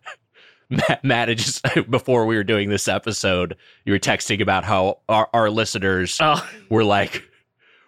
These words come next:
Speaker 1: "Why did they switch formats
Speaker 2: Yeah.
Speaker 1: and then go back to playing bad <laughs> games?"
Speaker 2: Yeah.
Speaker 1: Like, it's
Speaker 2: Yes.
Speaker 1: like
Speaker 2: As if I, 'cause look, I know what you motherfuckers are doing out there. You're like, "I wish that, yeah, I, I see it. Oh,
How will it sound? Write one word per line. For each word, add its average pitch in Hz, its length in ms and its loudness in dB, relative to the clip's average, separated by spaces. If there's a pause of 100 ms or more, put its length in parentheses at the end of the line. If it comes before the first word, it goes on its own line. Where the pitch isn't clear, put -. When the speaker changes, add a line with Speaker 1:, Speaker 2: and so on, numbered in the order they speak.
(100)
Speaker 1:
"Why 127 320 4
did 220 140 -2
they 202 120 4
switch - 500 -2
formats 135 920 0 (180)
Speaker 2:
Yeah. 151 420 4
Speaker 1:
and 139 200 0
then 185 280 2
go 175 200 4
back 147 340 0
to 175 100 0
playing 147 420 2
bad 135 320 2
<laughs> - 0 -
games?" 165 600 2
Speaker 2:
Yeah. 185 200 4
Speaker 1:
Like, - 160 0
it's 202 240 0
Speaker 2:
Yes. 208 340 2 (300)
Speaker 1:
like 190 180 4
Speaker 2:
As 165 80 0
if 226 180 4
I, 262 520 2
'cause 320 260 2
look, 302 240 2
I 311 120 2
know 294 160 6
what 208 100 4
you 185 80 4
motherfuckers 156 560 2
are 143 60 2
doing 151 220 4
out 151 200 2
there. 202 120 4
You're 185 160 6
like, 170 160 6
"I 233 200 2
wish 277 160 4
that, 208 160 2
yeah, 202 120 4
I, 208 160 4
I 233 120 2
see 156 260 2
it. 160 160 2 (100)
Oh, - 140 -2